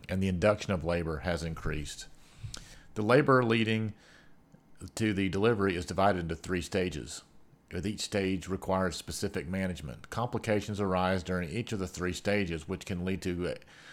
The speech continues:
the conversion of the anticipated vaginal delivery to operative cesarean section.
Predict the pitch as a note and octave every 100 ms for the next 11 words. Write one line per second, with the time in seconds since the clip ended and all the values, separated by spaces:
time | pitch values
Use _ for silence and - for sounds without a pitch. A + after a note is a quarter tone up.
0 | - - G2+ - G2+ F2+ G2+ G#2 G#2 F#2+
1 | F#2+ E2+ F2+ F2 - G2 E2 G2+ F#2+ F#2
2 | E2+ - D#2+ F#2+ F#2 F#2 F2 G2 F2 F2+
3 | E2 G2 - F#2+ F#2 F#2 F2 - E2 G2+
4 | F#2+ F2 E2+ - F2+ C#2 C#2 D2